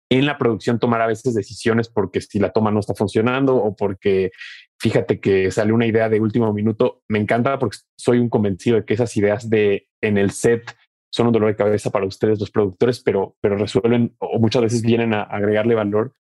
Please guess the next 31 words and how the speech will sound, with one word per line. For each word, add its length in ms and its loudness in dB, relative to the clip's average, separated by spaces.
También 300 2
tú 240 -2
como 240 2
cliente 240 0
entender 500 0
que 280 -2
si 140 -4
lo 120 2
que 60 -16
estás 220 -2
pidiendo 300 2
es 100 -6
una 120 0
clientada, 520 0
tiene 200 0
un 100 0
costo, 460 -4
¿no? 180 0
Y 200 2
es 160 -2
económico, 580 0
de 120 0
tiempo, 680 -2
eh, 440 2
de 80 2
entrega 840 0
o 80 -6
de 80 -4
tiempo 260 0
de 60 0
grabación. 720 0